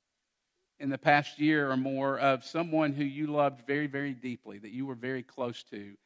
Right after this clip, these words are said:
and your grief is so deep that you can hardly stand it.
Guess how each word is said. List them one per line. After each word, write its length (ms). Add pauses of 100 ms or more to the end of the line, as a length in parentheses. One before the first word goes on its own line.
(220)
and 200
your 200
grief 400 (100)
is 160
so 640 (520)
deep 500
that 120
you 140
can 180
hardly 460
stand 440
it. 100